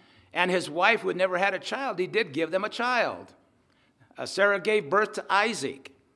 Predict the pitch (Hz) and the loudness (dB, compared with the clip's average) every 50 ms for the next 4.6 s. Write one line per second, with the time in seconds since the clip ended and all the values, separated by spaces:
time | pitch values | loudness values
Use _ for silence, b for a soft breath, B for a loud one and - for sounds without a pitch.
0 | b b b b b b b b - 143 160 165 165 156 175 175 185 202 208 196 | b b b b b b b b -4 0 0 0 0 0 0 2 4 2 4 4
1 | 190 185 175 156 135 185 175 202 190 165 185 160 135 151 185 196 190 185 190 214 | 2 2 2 2 2 4 4 4 4 2 0 0 2 0 2 4 6 6 6 6
2 | 214 - - - - - b b b b b b b b 135 123 127 175 180 196 | 4 0 -10 -20 -20 -20 b b b b b b b b -6 -2 2 4 4 4
3 | 190 - - 214 220 226 196 185 175 185 190 180 180 147 160 175 175 175 175 160 | 4 2 0 0 0 0 2 2 2 2 2 0 0 0 2 2 2 2 2 0
4 | 175 170 - - 180 175 175 175 165 160 147 | -2 -2 -4 0 2 2 4 2 2 0 -4